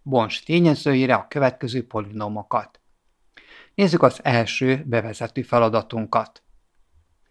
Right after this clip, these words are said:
Így szól, x négyzet plusz kettő x mínusz három. Az adott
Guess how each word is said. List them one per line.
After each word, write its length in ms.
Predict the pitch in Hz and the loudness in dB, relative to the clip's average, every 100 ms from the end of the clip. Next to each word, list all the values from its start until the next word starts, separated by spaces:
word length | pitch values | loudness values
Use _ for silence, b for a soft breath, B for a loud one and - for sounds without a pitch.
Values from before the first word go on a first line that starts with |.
| _ | _
Így 240 | - 113 110 | -10 -10 -8
szól, 500 | - 156 196 202 - _ _ _ _ _ - 147 | 2 6 6 2 -8 _ _ _ _ _ -10 -8
x 160 | - - | -6 2
négyzet 680 | 185 185 202 190 190 - _ | 4 4 6 6 6 -2 _
plusz 260 | - 117 - | -10 -10 -6
kettő 600 | - 180 180 - 156 131 | 4 4 4 2 4 4
x 240 | 127 - - | 0 -8 -12
mínusz 480 | - 160 160 165 160 | 0 4 6 4 2
három. 540 | - 120 104 113 - _ _ _ _ b b b b | 0 2 2 0 -10 _ _ _ _ b b b b
Az 140 | 190 190 | 2 8
adott 500 | 156 123 117 - | 8 8 2 -2